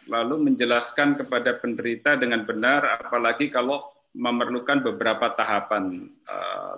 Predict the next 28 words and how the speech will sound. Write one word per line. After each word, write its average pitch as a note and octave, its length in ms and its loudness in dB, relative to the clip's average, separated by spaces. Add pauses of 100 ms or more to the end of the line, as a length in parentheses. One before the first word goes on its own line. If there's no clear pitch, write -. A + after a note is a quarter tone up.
tahapan G2+ 640 0
penanganan A2+ 640 0
seperti G2 480 -8
yang G2+ 80 -10
dikatakan G2+ 480 -4
tadi, F#2+ 400 -4 (880)
eh, F#2+ 400 -4
Dokter G2+ 320 -8
Tommy. F#2 400 -4
Kalau F#2+ 160 -4
misalnya G2 400 -4
motor G2+ 240 -4
mogok G#2+ 400 -4
itu G2+ 240 -6
bisa G2+ 320 -4
karena G2 240 0
bensinnya A#2+ 800 2
atau G#2+ 160 -4
karena G2+ 400 -2
businya A2+ 560 -4
atau G#2 160 -4
karena G2+ 320 -2
yang G2 240 -2
lain. F2+ 400 -6
Jadi G2 240 -8
kita C3 320 2
harus D3 160 -2
menerangkan C3+ 640 4